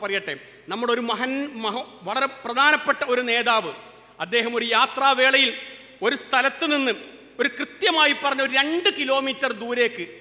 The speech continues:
വണ്ടി ഓടിച്ചു പോവുകയാണ്. എന്ന് പറഞ്ഞാൽ അദ്ദേഹത്തിൻ്റെ വരവ് കോഴിക്കോട് മർക്കസ് ഉദ്ദാവ് ലക്ഷ്യമാക്കിയിട്ടാണ് വരുന്നത്. അതിൻ്റെ ഇടയിൽ അദ്ദേഹം വേറൊരു സ്ഥലത്തേക്ക് ഒരു രണ്ട് കിലോമീറ്റർ ദൂരത്തേക്ക് വണ്ടി ഓടിച്ചു പോകുമ്പം ഡ്രൈവറോട് പറയുന്നുണ്ട്, "ഈ രണ്ട്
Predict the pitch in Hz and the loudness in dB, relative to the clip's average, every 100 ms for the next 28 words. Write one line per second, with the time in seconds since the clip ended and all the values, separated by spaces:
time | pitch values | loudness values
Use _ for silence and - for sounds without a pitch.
0 | - - 160 214 262 262 233 233 - 208 | -20 -12 -6 -4 -2 0 0 0 -4 -4
1 | 220 220 190 143 - - - 196 233 233 | -4 0 -2 -2 -8 -20 -10 -6 -2 -2
2 | 233 233 220 233 240 240 240 233 233 247 | 0 0 0 0 0 0 -4 0 2 4
3 | 262 247 - - - - - 214 240 240 | 2 -2 -8 -18 -20 -20 -6 -4 -2 -2
4 | 220 220 220 240 233 208 220 214 208 254 | -2 -2 -6 -10 -8 -4 -2 -2 -4 -4
5 | 226 214 214 208 208 190 190 190 147 - | -4 -6 -6 -4 -2 -2 -2 -4 -6 -14
6 | - - - 277 349 311 285 339 254 165 | -20 -8 0 2 2 4 4 4 0 -6
7 | - - - 196 208 269 254 247 240 294 | -14 -20 -8 -6 -2 -2 -2 -2 0 2
8 | 370 311 - 254 254 262 262 262 262 277 | 2 0 -2 -2 -4 0 -2 0 0 0
9 | 320 - 269 262 277 269 254 202 240 247 | 0 -2 -2 0 -2 -2 -4 -4 -2 -2
10 | 233 214 196 - - - - 190 247 277 | 0 0 -2 -6 -16 -20 -4 0 0 0
11 | 262 240 240 240 226 226 240 214 160 - | 2 0 0 -6 -4 -4 -2 -4 -4 -14
12 | - - 147 208 262 262 254 240 220 240 | -20 -12 -2 -2 0 2 2 2 0 -2
13 | 247 233 214 190 - - - 277 381 294 | -2 -2 -2 -2 -6 -20 -2 6 6 6
14 | 277 339 | 4 2